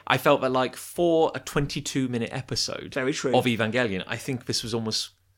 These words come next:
Speaker 1: almost like a perfect episode.
Speaker 2: Yeah, I agree with that.
Speaker 1: Yeah,
Speaker 2: I agree with
Speaker 1: um,
Speaker 2: that. Well, I'm happy to call it nine point five again.
Speaker 1: Yeah, no, no, I'm happy to,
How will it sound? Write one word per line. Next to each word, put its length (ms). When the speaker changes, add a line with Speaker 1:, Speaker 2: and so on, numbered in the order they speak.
Speaker 1:
almost 400
like 120
a 40
perfect 480
episode. 460
Speaker 2:
Yeah, 260
I 120
agree 180
with 120
that. 180
Speaker 1:
Yeah, 240
Speaker 2:
I 60
agree 140
with 80
Speaker 1:
um, 220
Speaker 2:
that. 80
Well, 100
I'm 160
happy 320
to 100
call 240
it 60
nine 200
point 220
five 240
again. 180
Speaker 1:
Yeah, 120
no, 160
no, 60
I'm 120
happy 200
to, 280